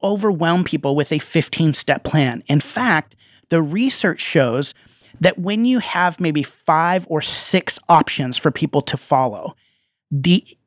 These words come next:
engagement decreases drastically, like by seventy-five percent. I'm recommending to you to create a three-step plan. And here's a couple reasons why. We view, our brain views a three-step plan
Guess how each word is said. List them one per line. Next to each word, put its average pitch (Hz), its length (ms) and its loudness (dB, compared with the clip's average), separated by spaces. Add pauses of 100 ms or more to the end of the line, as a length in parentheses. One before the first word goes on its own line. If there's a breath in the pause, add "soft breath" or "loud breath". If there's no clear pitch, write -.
engagement 160 800 0
decreases 147 720 0 (180)
drastically, 135 840 -2
like 156 240 -2
by 214 120 2
seventy-five 175 880 0
percent. - 600 -4 (520 soft breath)
I'm 240 320 2
recommending 175 540 0
to - 120 -4
you 127 340 0
to - 180 0
create 165 560 0
a 160 140 2
three-step 175 840 -2
plan. 120 460 -2 (420 soft breath)
And 165 200 2
here's 254 300 0
a 185 60 -6
couple - 300 -2
reasons 160 520 0
why. 135 360 0 (640 soft breath)
We 247 360 0
view, 180 400 -2
our 170 140 0
brain 196 340 0
views 180 280 0
a 156 60 -4
three-step - 600 0
plan 147 440 0